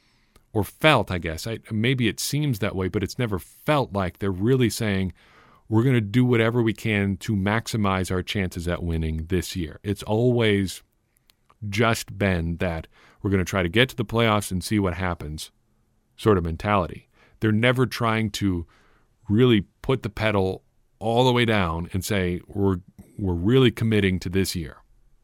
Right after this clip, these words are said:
So I get the frustration there. But I really hesitate with the idea of saying they've gotta go out and get blank. And John says Amari Cooper or Alshon Jeffrey.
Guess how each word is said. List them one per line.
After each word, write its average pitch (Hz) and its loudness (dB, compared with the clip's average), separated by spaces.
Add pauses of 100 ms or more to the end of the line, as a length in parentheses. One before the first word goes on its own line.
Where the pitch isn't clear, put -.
(1080)
So 120 0
I 113 2
get 135 0
the 139 -2
frustration 95 -2
there. - -16 (3000)
But 139 0
I 139 4
really 147 2
hesitate 101 -2
with 95 -2
the 110 2
idea 98 2
of 90 -6
saying 92 -2
they've 104 4
gotta 139 0
go 127 0
out 117 2
and 95 0
get 92 0 (500)
blank. 92 -4 (540)
And 95 -2
John 120 0
says 104 -2 (100)
Amari 98 0
Cooper 101 -2
or 92 -8
Alshon 95 -4
Jeffrey. 87 -6